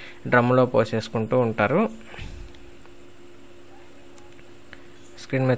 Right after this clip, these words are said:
చూస్తున్నారు కదా, అలా పైకి తెట్టలు తెట్టలుగా వస్తున్న నురుగు అదంతా అన్నమాట వేస్ట్ అన్నమాట, మడ్డి. దాన్ని మొత్తం తీసేసుకుంటుంటారు. దాంతోపాటు దీంట్లో ఆముదం కూడా కలుపుతారు, కొద్దిగా ఒక యాభై గ్రాములు, వంద గ్రాముల ఆముదాన్ని కలుపుతారు.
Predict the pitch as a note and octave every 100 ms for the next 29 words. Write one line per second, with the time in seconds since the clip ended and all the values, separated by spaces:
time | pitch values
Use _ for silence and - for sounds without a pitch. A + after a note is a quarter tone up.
0 | - A2+ - A2 A2 D3 C#3+ A#2 A2+ A#2
1 | A#2 A#2 A#2 A2 A#2 A#2 G#2+ A2+ A2+ A2+
2 | G#2+ - A2+ G#2+ A2 A2+ A2+ A2+ G#2 G#2+
3 | A2 A#2+ A2+ A2+ G#2+ D3 C#3 B2 - B2
4 | G2 F#2 - - - - A2+ G#2+ G2+ A2
5 | - - - - - - - - - -
6 | - - - - C3+ C3 B2+ - C#3 B2+
7 | A#2+ A2+ A#2 A2 A2 A2+ F#3 - - -
8 | C#3 C#3+ D#3+ D#3+ D3 D#3 D#3+ D#3 C#3+ -
9 | - C3+ D#3+ E3+ D#3+ D#3 B2 A#2 - A2+
10 | - A#2+ A2+ B2+ B2 A2+ A2+ A2+ A2 -
11 | - A#2 A2+ A2+ A2+ A#2 A#2 A#2+ A2 A2+
12 | A#2 A2 A2+ A#2 A#2 B2 B2 A2 G#2+ -
13 | G2+ F#2+ F3